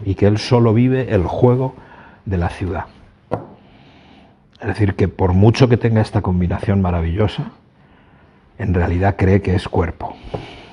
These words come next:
y que no es otra cosa. Y entonces su aspiración a la verdad,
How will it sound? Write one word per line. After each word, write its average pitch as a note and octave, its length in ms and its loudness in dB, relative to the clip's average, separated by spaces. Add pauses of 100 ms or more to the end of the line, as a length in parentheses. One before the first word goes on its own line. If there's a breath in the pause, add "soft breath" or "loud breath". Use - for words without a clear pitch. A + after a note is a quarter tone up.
(520 loud breath)
y G2+ 80 -6
que F#2+ 120 -4
no F#2 100 2
es F2+ 100 2
otra E2+ 180 -2
cosa. - 300 -10 (1800 loud breath)
Y A2 60 -6
entonces F#2+ 300 2
su A2+ 100 4
aspiración A2+ 920 2
a G#2 140 0
la E2 340 0
verdad, F2+ 460 0